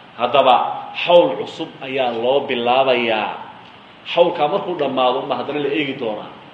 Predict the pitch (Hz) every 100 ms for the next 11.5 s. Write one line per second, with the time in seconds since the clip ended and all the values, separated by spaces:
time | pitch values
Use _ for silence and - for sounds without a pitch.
0 | - - - 156 131 170 143 131 143 131
1 | 123 139 120 82 - - - - - -
2 | - - - - - - - - - -
3 | - - - - 139 180 226 202 165 147
4 | 151 - - - - - - - - 131
5 | 165 180 175 226 233 214 180 175 180 190
6 | 185 175 208 196 175 160 139 143 147 208
7 | - 160 156 180 175 143 - 113 90 -
8 | - - - 143 143 143 175 165 135 165
9 | 139 - 117 101 87 - 85 - 127 120
10 | 123 143 123 123 110 113 110 - 196 139
11 | 101 - - 113 -